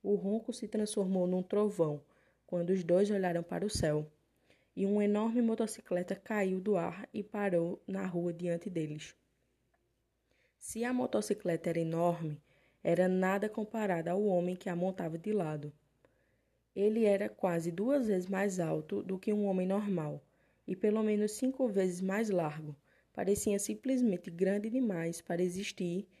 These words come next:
e tão selvagem. Emaranhados de,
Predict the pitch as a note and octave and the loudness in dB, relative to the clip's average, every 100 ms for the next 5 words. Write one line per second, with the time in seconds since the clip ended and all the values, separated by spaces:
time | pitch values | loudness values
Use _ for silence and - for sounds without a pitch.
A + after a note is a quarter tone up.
0 | _ G#3 G#3 G3+ G3 - G3+ F#3 D#3 D3+ | _ -10 -4 -2 -2 0 0 0 -4 -4
1 | D#3 D3+ - _ _ _ - F3 F3+ F3+ | -8 -12 -14 _ _ _ -6 -2 -2 2
2 | G3+ G3 F3+ G3 G3+ A3+ - - - E3 | 2 4 4 2 2 0 -2 -12 -14 -8
3 | E3+ E3 E3 | -6 -4 -4